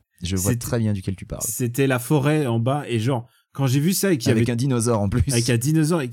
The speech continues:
Speaker 2: et qu'il y avait tout un autre niveau que j'avais pas vu du tout, j'ai, j'ai, j'ai, c-, comment on dit chez toi ? Freak out ? Voilà, c'est ça. <laughs>
Speaker 1: T'as freak out, ouais. T'as eu un, un wow moment.
Speaker 2: J'ai eu un
Speaker 1: Euh,
Speaker 2: wow moment, comme on dit chez
Speaker 1: en
Speaker 2: toi.
Speaker 1: revanche, en revanche,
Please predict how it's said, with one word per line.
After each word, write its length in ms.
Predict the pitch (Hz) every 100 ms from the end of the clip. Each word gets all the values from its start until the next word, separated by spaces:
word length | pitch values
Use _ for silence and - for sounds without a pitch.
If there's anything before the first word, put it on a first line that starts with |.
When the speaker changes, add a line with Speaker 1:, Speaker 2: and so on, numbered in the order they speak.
| -
Speaker 2:
et 60 | 117
qu'il 120 | 120
y 0 |
avait 140 | 113 113
tout 260 | - 214 160
un 200 | 139 151
autre 360 | 208 - 160
niveau 320 | 156 170 170
que 80 | 170
j'avais 280 | 120 113 117
pas 240 | 117 165
vu 220 | 151 170 165
du 160 | 160
tout, 240 | 139 196 202 _ _ _ _
j'ai, 580 | 104 101 117 117 117 - -
j'ai, 760 | 120 110 113 107 101 95 85 _ _ _ -
j'ai, 580 | 104 107 101 101 101 -
c-, 80 | - -
comment 200 | 151 170
on 40 |
dit 120 | 170
chez 140 | 175 156
toi ? 260 | 185 185 -
Freak 320 | - 170 165
out ? 300 | 175 180 - -
Voilà, 200 | 107 95
c'est 100 | 117
ça. 200 | 117 110
<laughs> 340 | 120 165 180
Speaker 1:
T'as 100 | -
freak 300 | 104 123 120
out, 220 | 110 123 98
ouais. 100 | 104
T'as 180 | 113
eu 100 | 110
un, 60 | 110
un 280 | 95 92 95
wow 260 | 92 104 113
moment. 320 | 101 92 107 - 110 117
Speaker 2:
J'ai 180 | 110 139
eu 140 | 180
un 80 | 139
Speaker 1:
Euh, 40 |
Speaker 2:
wow 200 | 131 151
moment, 380 | 139 131 107 104 -
comme 160 | 113 107
on 80 | 104
dit 120 | 107
chez 60 |
Speaker 1:
en 100 | 104
Speaker 2:
toi. 160 | 104 104
Speaker 1:
revanche, 720 | 98 95 120 139 104 - - -
en 140 | 82
revanche, 460 | 80 85 101 -